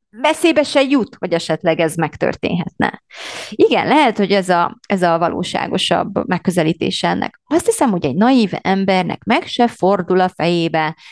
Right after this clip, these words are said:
hogy odakint vannak olyan emberek, akik elszaladnak az ezerötszáz forintjával, vagy a másfél milliójával, vagy akármennyi.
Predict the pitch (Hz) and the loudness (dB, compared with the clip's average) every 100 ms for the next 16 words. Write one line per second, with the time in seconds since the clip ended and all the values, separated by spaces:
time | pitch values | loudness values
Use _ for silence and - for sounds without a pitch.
0 | - _ _ 143 - - 240 180 - 160 | -20 _ _ -12 -4 0 0 0 -2 -4
1 | 160 170 160 156 147 131 - - - - | -2 -2 0 0 0 -2 -4 -6 -10 -18
2 | - - _ _ 160 147 156 151 - 101 | -18 -20 _ _ -4 -2 -4 -4 -4 -10
3 | - 175 160 165 - - 131 - - - | -6 -2 0 0 -2 -2 -6 -4 -6 -6
4 | 185 - 170 175 - 180 165 160 - - | -4 -4 -2 -4 -2 0 0 0 -4 -4
5 | 185 180 175 170 - - - - - - | -2 0 0 0 0 -2 -2 -4 -2 -2
6 | - - 160 - - - - | -4 -4 -6 -4 -6 -6 -8